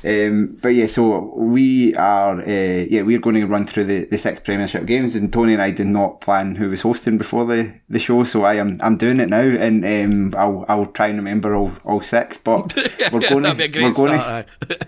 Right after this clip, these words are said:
Speaker 2: aye. <laughs>
Speaker 1: we're gonna start at the, because, 'cause I think it's the one we might have the most discussion about, um, at the, the T V game from Sunday, which was Dundee United one, Rangers one. A thoroughly enjoyable game for, for many reasons, um, and, uh,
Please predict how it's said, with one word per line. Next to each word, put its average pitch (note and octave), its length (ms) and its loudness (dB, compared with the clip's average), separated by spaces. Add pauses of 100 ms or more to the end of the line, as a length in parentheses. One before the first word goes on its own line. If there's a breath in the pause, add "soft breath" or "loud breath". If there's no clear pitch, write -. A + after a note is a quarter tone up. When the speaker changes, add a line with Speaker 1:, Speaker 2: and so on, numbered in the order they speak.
Speaker 2:
aye. B2+ 100 -12
<laughs> - 40 -8
Speaker 1:
we're A2+ 100 0
gonna C3 240 0
start G#2 360 2
at G2+ 200 0
the, G2+ 260 -4
because, - 360 -4
'cause G#2+ 140 0
I G2+ 40 0
think G2 260 -4
it's - 120 -6
the G#2 60 -4
one G2 120 0
we G2+ 80 0
might F#2+ 140 -2
have G2 180 -4
the G2+ 60 -2
most G2 220 -2
discussion G2+ 440 -6
about, G2 340 -2
um, G2 400 -2
at F2+ 180 -4
the, G2 240 0
the G#2 180 -4
T A2 180 0
V F#2+ 140 -2
game G2 220 -2
from G2 180 -6
Sunday, A2+ 360 2
which G2+ 200 -2
was G2 140 -2
Dundee G#2 260 0
United G2 400 -2
one, F#2+ 280 0
Rangers G2 440 -2
one. G#2+ 360 0 (880 loud breath)
A C3 80 -2
thoroughly C3 400 2
enjoyable A2+ 560 2
game A#2 380 2
for, A2 260 -2
for A2 160 -2
many G#2+ 300 4
reasons, B2 600 0 (120)
um, G2 600 -2
and, G#2+ 560 0
uh, - 180 -6